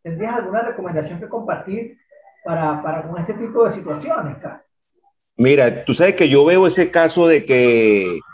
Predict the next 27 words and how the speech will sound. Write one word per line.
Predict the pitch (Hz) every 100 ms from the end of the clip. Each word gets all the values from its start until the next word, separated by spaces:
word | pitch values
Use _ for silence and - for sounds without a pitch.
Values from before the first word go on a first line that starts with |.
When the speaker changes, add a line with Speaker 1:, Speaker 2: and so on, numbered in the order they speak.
| _ _ _ _
Speaker 2:
de | 113 -
que | 120
"yo | 113
soy | 117 156
tu | 175
papá | 156 131 139
y | 147
yo | 156
sé | 156
más | 151 143
que | 156
tú | 151 156
en |
esta | 147 151
vaina | 151 151 151
porque | 143 120
yo | 120
te | 120 139
crié | 147
a | 147
ti", | 151
qué | 147
sé | 143 143
yo. | 156 151 - _ _ _ _ _ _ _ _ _ _ _ _ _ _ _
Yo | 135 147
me | 175
voy | 175 175